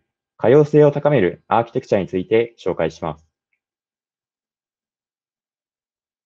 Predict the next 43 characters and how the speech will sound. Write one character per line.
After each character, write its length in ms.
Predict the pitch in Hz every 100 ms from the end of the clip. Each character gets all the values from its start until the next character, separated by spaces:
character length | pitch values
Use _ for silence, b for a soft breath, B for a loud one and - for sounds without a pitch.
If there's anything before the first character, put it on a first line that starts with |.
| _ _ _ _ _ _ _ _ _ _ _ _ _ _ _ _ _ _
こ 120 | 135
の 40 |
シ 140 | 151 170
ス 80 |
テ 100 | -
ム 60 | 98
で 100 | 87
は、 240 | 80 85 _ _
非 120 | -
同 140 | 120 147
期 100 | -
処 80 | 151
理 100 | 104
を 80 |
中 200 | - 104
心 200 | - 101
と 100 | 92
し 80 | -
た 280 | 98 95 - _ _ _ -
リ 100 | 101
ト 80 | 131
ラ 120 | 151
イ 40 |
セ 140 | 147 156
ー 20 |
フ 120 | 113
な 100 | 92
エ 120 | 98
ー 80 | 92
ピ 80 | 107
ー 80 | 101
ア 40 |
イ 100 | 90
を 160 | 104 - _
提 140 | 90
供 140 | - 80
し 80 | -
て 80 |
い 80 | 80
ま 140 | 73 -
す。 160 | _ _ _ _ _ _ _ _ _ _ _ _ _ _ _ _ _ _ _ _ _ _ _ _ _ _ _ _ _ _ _ _ _ -
で 100 | 139
は、 260 | 95 101